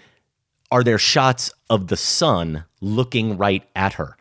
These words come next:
There's often shots from his side. Maybe those are shots from Snoop's perspective,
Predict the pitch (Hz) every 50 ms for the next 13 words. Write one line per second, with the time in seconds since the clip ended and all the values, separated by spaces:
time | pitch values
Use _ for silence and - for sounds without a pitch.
0 | _ - - _ 113 117 120 123 - 131 131 135 - - 117 113 - - 131 113
1 | 104 - - - - 113 107 101 104 87 80 - - - 120 151 156 98 92 104
2 | 127 127 - - 98 117 117 113 117 107 107 107 101 104 98 - - 113 101 95
3 | - - - - _ _ _ _ _ _ - - 110 98 - - - 127 131 -
4 | - - - 98 - - 95 87 - - 85 80 82 -